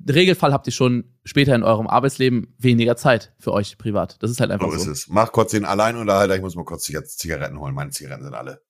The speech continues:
Speaker 1: Mach das mal.
Speaker 2: Erzähl ein bisschen was über Marvel, da muss ich nicht die Scheiße zuhören.
Speaker 1: Ah, das Scheiße, Digga. Nee,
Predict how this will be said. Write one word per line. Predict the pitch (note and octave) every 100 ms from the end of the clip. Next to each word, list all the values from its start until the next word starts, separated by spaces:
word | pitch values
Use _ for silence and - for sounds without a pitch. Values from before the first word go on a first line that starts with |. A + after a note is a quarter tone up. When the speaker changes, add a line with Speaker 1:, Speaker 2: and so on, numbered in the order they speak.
| _ -
Speaker 1:
Mach | B2
das | A#2+ A2
mal. | G#2+ G#2+ _ _ _ _ _ _
Speaker 2:
Erzähl | G2 A2+ D3
ein | B2+
bisschen | A2+
was | G#2+ G2+
über | F#2+
Marvel, | F2+ F#2+ F#2
da | D#2+
muss | F2 E2+
ich |
nicht | E2 -
die |
Scheiße | C#2+ D#2 C#2+ -
zuhören. | E2 D#2 C2+ _ _
Speaker 1:
Ah, | - B2 A#2+ A#2+ B2
das | - A2 -
Scheiße, | B2 - B2+
Digga. | G#2+ A2
Nee, | B2+ D#3+